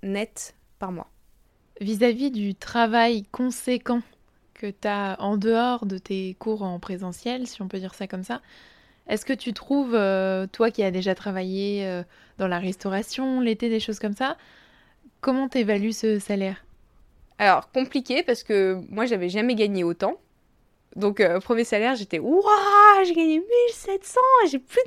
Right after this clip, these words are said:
Speaker 1: de mille euros sur mon compte », <laughs> alors que j'ai toujours été en galère. Vraiment, euh, bah, moi, j'étais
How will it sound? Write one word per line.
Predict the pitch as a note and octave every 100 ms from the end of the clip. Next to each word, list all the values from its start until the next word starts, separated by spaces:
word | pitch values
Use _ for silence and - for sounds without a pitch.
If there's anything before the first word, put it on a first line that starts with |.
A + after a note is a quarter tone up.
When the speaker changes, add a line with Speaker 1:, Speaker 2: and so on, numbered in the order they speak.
| A#4
Speaker 1:
de |
mille | F#4
euros | G4
sur | B4+ C#4+
mon | C4
compte », | C4 - C#5 C5 - D#4+ B3+
<laughs> |
alors | D#4+ - -
que | -
j'ai | B3
toujours | - D#4
été | C#4+ A3
en | G#3
galère. | G3+ F#3+ A#3+ E4+ - - - - - _
Vraiment, | F#3 F#3+ A#3 D4 B3+
euh, | F#3+ F3+ F#3 - - - _ _
bah, | F#3 E3
moi, | A#3
j'étais | G3+ E3